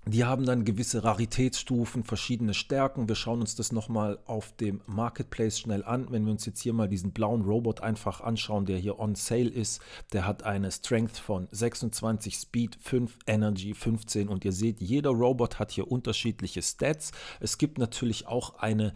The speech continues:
Rarität. Hier seht ihr Generation sechzehn, Generation dreizehn. Es gibt die dann auch nochmal in der Generation null, quasi in verschiedenen Raritäten, Common oder Uncommon. Und idealerweise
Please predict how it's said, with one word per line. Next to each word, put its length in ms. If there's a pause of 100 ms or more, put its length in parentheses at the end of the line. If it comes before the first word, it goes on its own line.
Rarität. 800 (160)
Hier 160
seht 240
ihr 160
Generation 680
sechzehn, 540
Generation 640
dreizehn. 580
Es 140
gibt 200
die 40
dann 160
auch 240
nochmal 460
in 100
der 120
Generation 840
null, 320 (300)
quasi 380
in 160
verschiedenen 520
Raritäten, 760
Common 420
oder 340
Uncommon. 640 (500)
Und 380 (200)
idealerweise 1160